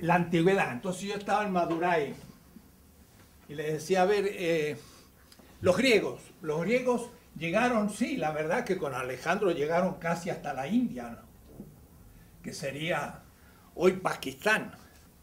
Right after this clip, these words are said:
Pero después tuvieron que retroceder, aunque los seleucidas quedaron durante unos siglos, pero también retrocedieron después porque al fin en la propia, eh, Mesopotamia ya no fue griega, sino que fue de nuevo sasánida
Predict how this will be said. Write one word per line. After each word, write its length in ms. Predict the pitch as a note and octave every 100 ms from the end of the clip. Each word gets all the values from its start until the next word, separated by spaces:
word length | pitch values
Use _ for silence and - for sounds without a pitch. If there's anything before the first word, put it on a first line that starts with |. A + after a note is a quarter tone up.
| - - - - -
Pero 380 | - F3+ E3+ D3+
después 320 | D3+ - G#3
tuvieron 320 | G#3 F#3 F3+ E3+
que 120 | D3+
retroceder, 640 | C#3+ C#3+ B2 - E3 A3+
aunque 280 | C4 F#3+ F3
los 180 | E3+ -
seleucidas 600 | F3+ G3 G3 A3+ F3+ -
quedaron 400 | E3 E3+ F#3+ F3+
durante 340 | D#3 C#3+ B2
unos 240 | F3 F#3+ -
siglos, 360 | F#3+ G3 G3+ G3
pero 140 | D#3
también 400 | - E3 D3+ F#3
retrocedieron 800 | F3+ E3+ D#3 D#3 C#3 E3+ F3+ F3+
después 340 | E3 - D#3+ -
porque 440 | F#3+ F#3 E3+ D#3 - - C#3
al 160 | D3
fin 480 | - E3+ F3+ G#3 - - - - - -
en 140 | D3+
la 180 | C#3 C3+
propia, 560 | E3+ F#3 F#3 F#3 E3+ - - - - -
eh, 120 | D#3
Mesopotamia 880 | D3 D3 - C3+ D3+ D3+ F3 F#3 E3
ya 180 | D#3 D#3+
no 140 | D#3
fue 220 | - D#3
griega, 500 | C#3 D#3+ D#3+ C3 C#3+
sino 360 | C3+ C#3+ C#3 C3+
que 220 | C3 B2+
fue 480 | - - - D#3 D3+
de 120 | C#3+
nuevo 280 | D3 D3+ C#3
sasánida 800 | C#3+ C3+ - D#3+ D3+ C#3+ D3